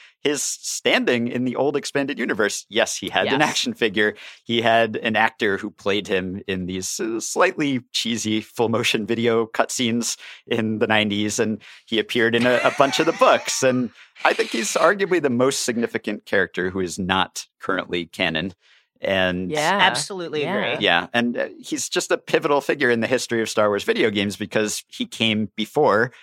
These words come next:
Speaker 1: most of these other characters or all of these other characters that we've been talking about. And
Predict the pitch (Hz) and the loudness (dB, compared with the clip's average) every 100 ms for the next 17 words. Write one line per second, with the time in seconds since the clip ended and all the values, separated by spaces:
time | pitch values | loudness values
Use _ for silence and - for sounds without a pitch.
0 | _ 98 98 101 95 92 87 90 92 87 | _ -4 -4 -2 -4 -2 -2 0 0 0
1 | 101 98 76 98 117 82 85 85 - 87 | 0 -2 2 2 2 0 -2 -4 -2 -4
2 | 80 92 - 85 82 82 76 69 76 - | -2 -6 -4 -4 -6 -2 -2 -2 -2 0
3 | 73 76 92 95 | 0 0 -4 -6